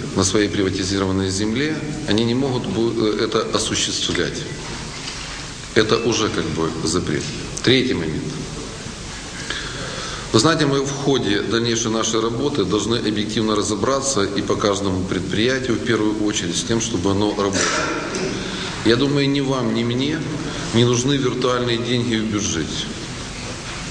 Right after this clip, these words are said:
Я уже рассказывал, что в своё время мы химволокно,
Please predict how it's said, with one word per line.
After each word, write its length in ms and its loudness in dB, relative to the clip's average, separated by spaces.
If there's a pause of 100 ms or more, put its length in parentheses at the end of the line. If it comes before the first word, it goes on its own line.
(760)
Я 100 8
уже 140 4
рассказывал, 680 0
что 120 -4
в 60 -2
своё 260 2
время 340 0
мы 120 0
химволокно, 720 0